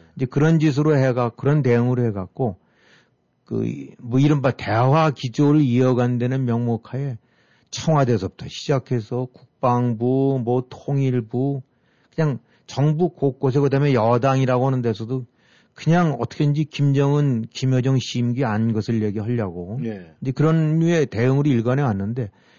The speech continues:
Speaker 1: 이번 미사일 때도 역시 똑같이 그랬고
Speaker 2: 음.
Speaker 1: 지금 미사일 여러 차례 발사하고 나니까 미국을 비롯해서 뭐 영국이라든가 유럽 국가들,
Speaker 2: 음.
Speaker 1: 아, 이제 이런 서방 국가들 쪽에서는 이제 일본까지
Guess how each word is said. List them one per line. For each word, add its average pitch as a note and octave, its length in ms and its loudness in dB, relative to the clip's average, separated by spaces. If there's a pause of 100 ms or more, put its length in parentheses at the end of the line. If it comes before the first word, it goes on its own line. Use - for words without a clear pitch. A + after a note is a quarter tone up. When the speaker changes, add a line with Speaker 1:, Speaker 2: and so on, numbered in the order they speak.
Speaker 1:
이번 D#3+ 300 4
미사일 C3 340 4
때도 C3 200 -2
역시 - 180 -4
똑같이 - 360 -20
그랬고 F#2+ 680 -14
Speaker 2:
음. G2+ 320 -20 (180)
Speaker 1:
지금 C#3+ 180 -2
미사일 C#3+ 440 4
여러 B2+ 160 4
차례 C3 220 0
발사하고 B2 440 0
나니까 G#2+ 480 -4 (480)
미국을 C#3 540 2
비롯해서 C3 640 0
뭐 A#2 340 2
영국이라든가 A#2 680 0
유럽 A2 340 0
국가들, F#2+ 640 -8 (100)
Speaker 2:
음. G2 260 -20 (160)
Speaker 1:
아, G2 540 -2
이제 G#2 460 -2
이런 A2 160 -2
서방 C3 340 -4
국가들 G#2+ 300 -6
쪽에서는 G2 800 -6 (560)
이제 G#2 100 -4
일본까지 A2+ 500 0